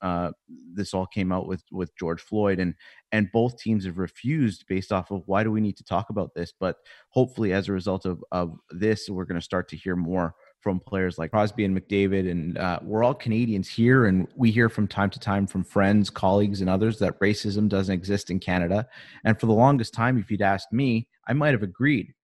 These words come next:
growing up mostly in predominantly white neighborhoods and mostly having friends that were either white or South Asian like myself. I don't think I had noticeably felt racism in my life until I moved to Montreal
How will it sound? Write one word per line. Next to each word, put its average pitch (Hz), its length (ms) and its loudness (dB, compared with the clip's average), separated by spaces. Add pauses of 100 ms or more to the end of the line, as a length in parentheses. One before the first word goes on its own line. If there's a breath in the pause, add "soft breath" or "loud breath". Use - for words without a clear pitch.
(120)
growing 104 220 0
up 110 160 0
mostly 113 440 0
in 101 140 0
predominantly 101 580 -2
white 92 360 -2
neighborhoods 92 560 -4
and 98 180 0 (300 soft breath)
mostly 113 340 0
having 104 320 0
friends 98 360 -2
that 95 160 -2
were 95 240 -4
either 98 260 0
white 95 360 0
or 98 80 -2
South 101 360 -4
Asian 104 360 -2
like 90 200 -6
myself. 82 600 0 (760 loud breath)
I 107 60 4
don't 220 320 4
think 170 220 0
I 117 140 4
had 120 300 2 (120)
noticeably 135 760 2 (120)
felt 107 260 0
racism 98 520 0
in 95 80 0
my 95 140 2
life 95 300 0
until 107 280 -2
I 110 60 4
moved 107 260 0
to 104 60 -2
Montreal 101 640 0